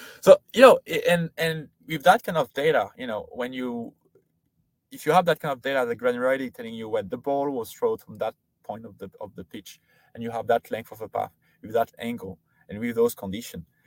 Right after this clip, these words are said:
we actually can try to abstract out and try to see, well, you know, if I look at all my data and I look at that kind of pass, regardless of the quarterback, regardless of the receiver,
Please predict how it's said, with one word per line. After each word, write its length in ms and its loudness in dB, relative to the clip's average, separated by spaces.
we 160 -2
actually 320 0
can 220 -4
try 240 0
to 200 -8
abstract 580 -2
out 280 0
and 200 -4
try 140 2
to 140 -10
see, 160 -4
well, 180 2
you 80 0
know, 220 0
if 180 -2
I 60 4
look 180 0
at 160 -2
all 260 8
my 220 4
data 580 0
and 160 -8
I 60 0
look 200 -4
at 100 -4
that 180 0
kind 140 -8
of 180 -12
pass, 360 2
regardless 500 4
of 120 -8
the 80 -4
quarterback, 480 -4
regardless 500 2
of 80 -14
the 100 -8
receiver, 520 -10